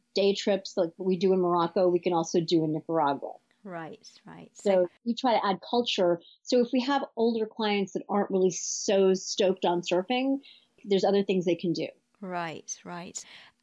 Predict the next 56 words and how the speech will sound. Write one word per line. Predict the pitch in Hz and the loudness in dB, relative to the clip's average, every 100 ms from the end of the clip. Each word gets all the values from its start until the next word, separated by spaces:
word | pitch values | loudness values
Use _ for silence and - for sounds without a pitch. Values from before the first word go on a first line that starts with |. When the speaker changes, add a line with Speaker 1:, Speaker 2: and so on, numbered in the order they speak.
| - | -10
Speaker 2:
And | 240 | -4
in | 247 | -4
terms | 247 302 294 | -2 -4 -4
of, | 269 | -6
of | 233 220 | -6 -4
Morocco, | 233 233 240 240 220 202 | -4 -4 -4 -4 -6 -6
so | - 226 | -6 -6
what | 262 294 | -6 -8
are | |
the | 277 | -12
sort | - 240 | -8 -10
of | 240 | -8
trips | 240 - | -10 -10
that | - | -12
you | 226 | -12
can | 220 220 | -6 -4
do | 233 226 220 _ _ _ | -4 -4 -6 _ _ _
as | 202 | -12
a | 208 | -6
day | 202 208 | -6 -6
trip | - 202 - | -8 -10 -8
or | 185 | -10
a | |
half | 185 190 | -8 -10
a | - | -8
day | 190 | -10
trip | 185 - 185 - | -10 -10 -10 -12
from | - 196 196 | -14 -12 -10
your, | 196 185 - _ | -10 -10 -14 _
from | - 190 | -12 -10
Spot | - 185 - | -6 -6 -6
M? | 165 156 - _ - | -10 -10 -16 _ -4
Speaker 1:
From | 247 | -2
Spot | 294 285 | 0 0
M, | 285 285 | 2 2
what | 254 247 | 2 0
we | 214 | -2
do | 240 240 | 0 0
is | 214 - - | 0 -4 -4
we | 214 | -2
either | 233 247 247 214 | 0 2 2 0
start | - - 226 214 - | -6 -2 0 0 0
with | 220 214 | -4 -4
a | |
couple | 214 262 233 | -4 -2 0
things | 208 185 | 0 2
we | |
do. | 170 151 | 2 2
We | 165 | 0
can | - 202 | 0 2
either | 220 | 2
do | 208 202 | 4 4
an | 196 | 4
overnight | 180 202 233 220 220 | 2 2 2 2 0
camping | 196 185 185 | 0 0 -2
trip | 175 185 208 | 0 0 -2